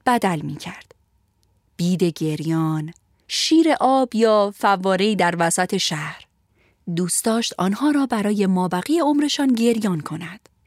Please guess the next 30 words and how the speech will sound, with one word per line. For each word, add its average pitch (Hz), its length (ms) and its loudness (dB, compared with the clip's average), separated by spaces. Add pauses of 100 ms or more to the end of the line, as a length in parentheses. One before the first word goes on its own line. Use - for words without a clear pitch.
(360)
در 285 120 2
حالی 339 300 2
که - 120 -2
در 208 180 2
راهروی 196 560 0
شلوغی 196 640 0
که 160 300 -2
به 175 260 2
اتاق 254 460 -2
تعویض 180 480 -4
لباس 175 520 -2
منتهی 165 400 -4
می‌شد، 160 420 -2
سد - 400 -4
راه 170 300 -2
دخترها 165 480 -4
شده 185 300 -6
بود، 269 280 -4
گفت: 240 440 -2 (760)
"باور 277 340 2
کنین 427 200 -2
که 392 120 -2
شما 247 320 0
هم 381 120 -2
به 330 80 0
اندازه 196 420 2
کافی 220 300 -4
گریان 220 320 2
خواهید 220 460 0
بود." 170 300 -4